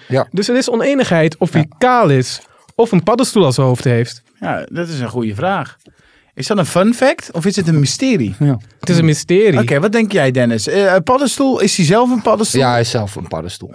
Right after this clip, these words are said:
Speaker 3: Jeroen?
Speaker 2: Ik denk gewoon dat hij kaal is.
Speaker 3: Ik denk dat het, ik denk dus ook dat het een paddenstoel is, omdat hij ook de vorm van een paddenstoel, de stam heeft.
Speaker 1: Ja.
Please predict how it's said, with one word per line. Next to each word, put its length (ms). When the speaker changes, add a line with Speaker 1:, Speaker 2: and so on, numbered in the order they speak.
Speaker 3:
Jeroen? 480
Speaker 2:
Ik 100
denk 160
gewoon 160
dat 100
hij 80
kaal 260
is. 320
Speaker 3:
Ik 180
denk 180
dat 120
het, 240
ik 120
denk 220
dus 160
ook 120
dat 120
het 120
een 100
paddenstoel 420
is, 120
omdat 180
hij 80
ook 80
de 80
vorm 340
van 120
een 100
paddenstoel, 540
de 80
stam 420
heeft. 460
Speaker 1:
Ja. 200